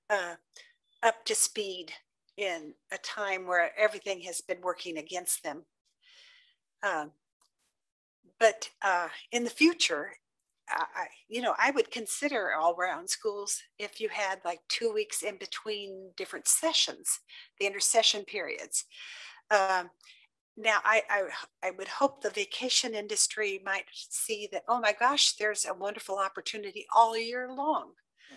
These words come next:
to have customers in that kind of a situation. So,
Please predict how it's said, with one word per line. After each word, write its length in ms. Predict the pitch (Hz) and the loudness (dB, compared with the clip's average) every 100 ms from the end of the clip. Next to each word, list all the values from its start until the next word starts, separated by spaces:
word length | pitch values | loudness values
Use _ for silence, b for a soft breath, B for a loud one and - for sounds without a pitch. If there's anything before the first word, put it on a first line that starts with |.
| B B B B _ - | B B B B _ -4
to 80 | |
have 280 | 214 202 - | -2 -2 -4
customers 680 | - 202 - 165 - - - 185 | -4 -2 -4 -6 -6 -2 -2 -4
in 120 | 190 | -6
that 160 | 175 - - | -6 -6 -12
kind 180 | 190 170 | -10 -10
of 80 | |
a 60 | 165 | -8
situation. 720 | - 180 - 165 151 156 - - _ B B B B | -8 -6 -6 -4 -2 0 -2 -10 _ B B B B
So, 440 | - 214 190 190 | 2 4 2 0